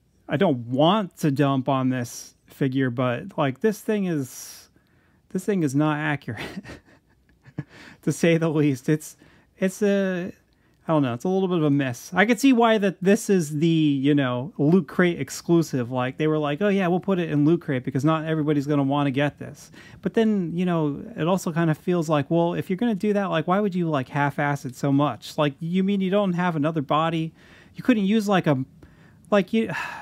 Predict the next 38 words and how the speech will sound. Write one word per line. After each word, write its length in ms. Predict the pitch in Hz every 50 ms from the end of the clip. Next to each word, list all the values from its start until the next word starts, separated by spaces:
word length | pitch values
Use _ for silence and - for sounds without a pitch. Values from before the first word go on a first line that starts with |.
| - - _
<sighs> 480 | _ _ _ _ _ _ _ _ _ -
like, 140 | 190 160
Marty 300 | 165 208 233 240 240 240
McFly 540 | 220 196 160 - - - 208 208 208 214 214
in 120 | 202 170 156
Back 200 | 190 196 196 -
to 60 | -
the 100 | 170 160
Future, 560 | 151 - 196 202 190 - - 190 190 190 185
he's, 320 | 185 170 208 226 - - - _
he's 200 | - 208 247 240
a 80 | 214 170
small 340 | - - 156 139 135 135
guy. 420 | 131 131 135 135 147 160 170 180 185 - _ _ - - - _ _ _ -
I 60 | 165 190
don't 160 | 240 220 196
know 120 | 180 185
what 220 | 185 180 180 170 165
his 200 | 175 160 147 151
action 320 | 156 160 165 156 - -
figure 300 | 139 - 160 139 143 147
looks 240 | 143 143 151 - -
like 180 | 170 156 151 -
or 100 | 151 143
how 180 | 156 160 156
it 80 | 139 135
scales 500 | - - - - 143 143 151 156 147 143
with, 240 | 147 139 135 - -
uh, 220 | 135 123 120 120 -
April 380 | 180 151 143 - - 151 147
and 120 | 143 143 131
Casey 360 | - 160 151 139 - 151 131
Jones 360 | 120 143 139 139 135 139 135
here 240 | - 147 151 156 151
or 60 | 135
the 100 | 123 120
Turtles, 460 | 120 - - 143 139 143 160 180 170
but 300 | 147 - 165 175 175 170